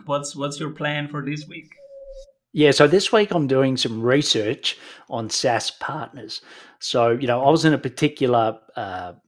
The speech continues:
Speaker 2: uh, we had a particular vendor, or we had two key vendors, right? But not every partner's the same. So at the moment, I'm researching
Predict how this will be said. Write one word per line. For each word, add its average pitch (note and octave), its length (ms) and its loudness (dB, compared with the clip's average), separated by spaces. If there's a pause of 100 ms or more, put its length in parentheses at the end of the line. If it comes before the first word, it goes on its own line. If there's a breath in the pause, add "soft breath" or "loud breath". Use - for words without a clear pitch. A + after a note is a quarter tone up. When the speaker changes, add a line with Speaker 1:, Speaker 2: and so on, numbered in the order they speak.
(720)
Speaker 2:
uh, - 200 -12 (380)
we D#3 140 4
had D3 100 6
a C#3 60 0
particular A#2+ 540 -4
vendor, B2+ 400 -2
or G#3 100 -4
we A2 100 -6
had - 160 -8
two D3 180 -2
key B2+ 220 -2
vendors, A2 480 -8
right? B2+ 180 -6
But C3 140 -14
not D3 320 2
every C#3 220 -2
partner's A#2+ 560 -8
the A2 100 -14
same. A2+ 420 -6 (360 loud breath)
So C3+ 160 -6
at A#2+ 80 -6
the A#2 80 -10
moment, C3+ 560 -2
I'm A2 400 -8
researching B2+ 920 -4